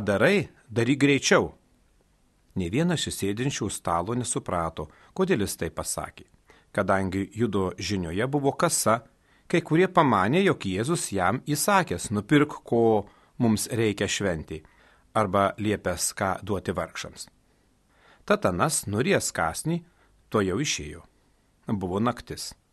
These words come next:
Jam pasišalinus, Jėzus prabilo: Dabar žmogaus sūnus pašlovintas ir Dievas pašlovintas per jį. O jeigu Dievas pašlovintas per jį, tai Dievas pašlovins jį pas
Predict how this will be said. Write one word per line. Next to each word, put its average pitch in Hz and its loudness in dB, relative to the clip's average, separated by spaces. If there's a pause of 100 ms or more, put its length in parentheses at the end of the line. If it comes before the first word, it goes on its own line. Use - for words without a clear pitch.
(840)
Jam 196 4
pasišalinus, 185 4
Jėzus 147 2
prabilo: 117 2 (800)
Dabar 127 6
žmogaus 123 4
sūnus 117 2
pašlovintas 160 2 (420)
ir 131 6
Dievas 127 2
pašlovintas 104 0
per 104 -2
jį. 80 -10 (800)
O 127 6
jeigu 156 6
Dievas 127 6
pašlovintas 110 2
per 107 2
jį, 226 0 (800)
tai 113 4
Dievas 175 2
pašlovins 151 2
jį 143 0
pas - 4